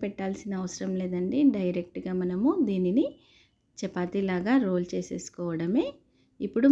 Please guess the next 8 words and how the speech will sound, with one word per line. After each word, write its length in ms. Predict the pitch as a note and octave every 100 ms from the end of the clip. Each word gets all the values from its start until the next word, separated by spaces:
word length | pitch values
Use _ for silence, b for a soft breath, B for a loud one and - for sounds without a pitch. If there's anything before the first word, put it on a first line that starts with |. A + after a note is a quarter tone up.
| C4
మనకి 280 | A3+ A3 A3 G3+
కావాల్సిన 520 | F#3+ A3 A#3+ - G#3 G3
సైజులో 400 | F#3+ F3 F3 F3+ F3
అయితే 240 | F3 A#3+ G#4 G#4+ -
పిండి 280 | F#3 F#3 F#3
ముద్దను 360 | F#3 F3 F3+ F3 E3+
తీసుకొని 580 | F3 - - F3 G#3+ A#4 C5 _ _ _ _ _ _ -
పొడి 200 | G3